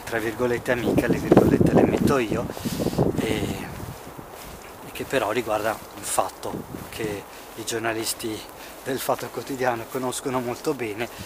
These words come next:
e quindi l'hanno, l'hanno smascherato, ecco. Speriamo che serva di lezione per il futuro,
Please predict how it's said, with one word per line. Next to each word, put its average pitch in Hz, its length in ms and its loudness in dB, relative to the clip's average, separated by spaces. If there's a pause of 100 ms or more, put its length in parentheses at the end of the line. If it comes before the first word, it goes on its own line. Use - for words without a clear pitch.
(300)
e 127 120 -4
quindi 98 500 -8 (480)
l'hanno, 104 460 -6 (920)
l'hanno 110 260 0
smascherato, 117 760 4
ecco. - 760 0
Speriamo 175 520 8
che 139 120 2
serva 131 320 4
di 120 100 0
lezione 127 380 2
per 120 180 -4
il 117 60 -4
futuro, 127 500 2